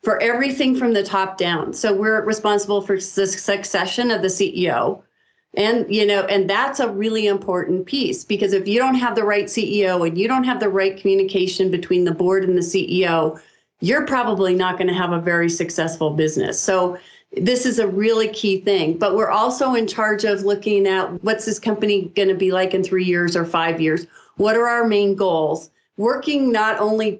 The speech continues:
at the board level, but with our executive team and even bringing in management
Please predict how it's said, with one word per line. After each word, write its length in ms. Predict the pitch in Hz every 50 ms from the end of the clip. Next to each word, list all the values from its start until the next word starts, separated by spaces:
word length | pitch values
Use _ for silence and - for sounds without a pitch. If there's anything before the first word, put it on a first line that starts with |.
| - -
at 160 | 202 - -
the 60 | 196
board 420 | 180 175 190 196 208 214 220 220
level, 360 | 202 196 190 180 180 175 170 170
but 240 | 180 180 185 -
with 200 | 196 214 220 220
our 120 | 240 214 202
executive 680 | 190 185 180 - 185 185 185 - 226 220 240 247 247
team 380 | - - 269 247 247 247 247 247
and 240 | - 202 196 190 185
even 280 | 196 214 208 202 196 190
bringing 340 | 196 196 196 196 190 185 175
in 160 | 165 165 170
management 720 | 175 180 185 190 214 220 220 - 226 226 233 226 - -